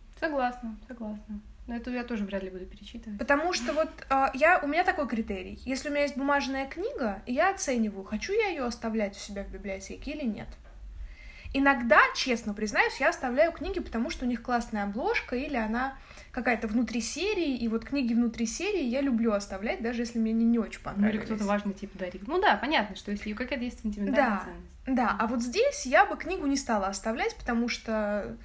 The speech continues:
Speaker 2: ну да, было прикольно, хотя обложка красивая. <laughs> Ну, типа, да, да, прикольно, но и вот здесь действительно ты важно подчеркиваешь, что это неплохая книга.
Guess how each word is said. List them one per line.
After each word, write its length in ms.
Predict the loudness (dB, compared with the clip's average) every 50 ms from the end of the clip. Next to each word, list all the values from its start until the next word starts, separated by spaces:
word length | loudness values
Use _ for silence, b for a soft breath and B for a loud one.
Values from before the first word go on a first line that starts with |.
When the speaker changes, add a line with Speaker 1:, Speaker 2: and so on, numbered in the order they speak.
| B B B B B B -4
Speaker 2:
ну 160 | -2 0 4
да, 200 | 6 6 6 6
было 200 | 4 2 0 -2
прикольно, 480 | -2 -2 -4 -4 -2 -2 -4 -4 -4 -4
хотя 220 | -4 -2 -2 0
обложка 320 | -2 -2 -4 -8 -12 -14 -8
красивая. 500 | -4 -2 -2 -2 -2 -4 -6 -6 -6 -10 B B B B B B B 0
<laughs> 40 | 0 0 0 -2 0 0 0 0 -2 -6 B B B B -4 B
Ну, 200 | -4 -2 0 0
типа, 240 | 2 0 0 0 4
да, 180 | 8 8 8 10
да, 200 | 10 8 6 6
прикольно, 580 | 6 0 -4 0 0 2 2 2 2 0 -2 -2 -8 -14 -8 -4
но 360 | -2 0 2 2 0 0 -2 -4
и 60 | -2 -2
вот 120 | 0 2
здесь 160 | 2 2 2 2
действительно 440 | -2 -4 -2 -2 0 0 0 -2
ты 140 | -2 -2 0
важно 320 | 2 2 2 2 2 -2 -2
подчеркиваешь, 800 | -2 -4 -4 -2 -2 -2 -4 -4 -6 -6 -4 0 0 0 0 0
что 280 | -2 -4 -4 -2 -2
это 260 | -2 -2 -2 -4 -4
неплохая 680 | -2 -2 -2 -2 -2 -2 -2 0 2 4 6 6 6 4
книга. 560 | 2 0 2 2 2 0 -2 -6 -8 -8 -10